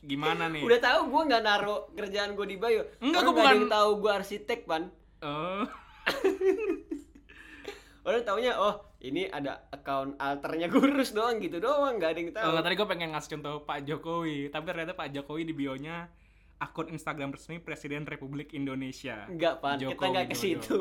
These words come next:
Speaker 2: <laughs> sumpah. Kita nggak ke situ, kita ke Gen Z ini.
Speaker 1: Eh, bukan Gen Z, Pak Jokowi.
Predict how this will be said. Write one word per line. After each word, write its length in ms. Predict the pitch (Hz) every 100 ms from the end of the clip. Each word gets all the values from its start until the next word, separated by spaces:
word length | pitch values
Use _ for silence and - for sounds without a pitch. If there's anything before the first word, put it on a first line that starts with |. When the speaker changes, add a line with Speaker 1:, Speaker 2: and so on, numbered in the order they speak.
| -
Speaker 2:
<laughs> 100 | -
sumpah. 340 | 170 - - - - - - 392 - -
Kita 180 | - 247
nggak 120 | 247 233
ke 100 | 226
situ, 260 | 254 262 240
kita 180 | 240 247 269
ke 120 | 240
Gen 200 | 214 247
Z 160 | 233 233
ini. 580 | 233 226 190 190 196 196 - _ _
Speaker 1:
Eh, 100 | 143
bukan 240 | 220 285
Gen 220 | 208 117 101
Z, 120 | 120
Pak 140 | 120
Jokowi. 380 | 117 110 107 113